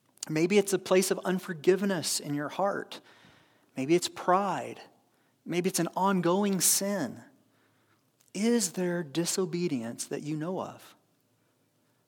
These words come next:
Jesus told the apostles, "Look, you've gotta go. Be a witness to me of my resurrection and teach what I've taught." And if they were to stop that, they'd be disobedient to him.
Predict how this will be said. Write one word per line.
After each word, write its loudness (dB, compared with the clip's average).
Jesus 2
told 4
the 6
apostles, 2
"Look, 2
you've -8
gotta 0
go. -6
Be 2
a 4
witness 0
to -4
me -4
of -4
my 0
resurrection 2
and -4
teach -2
what -6
I've -2
taught." -2
And 2
if -2
they 8
were 6
to 4
stop 12
that, 6
they'd 4
be 4
disobedient 2
to 2
him. -2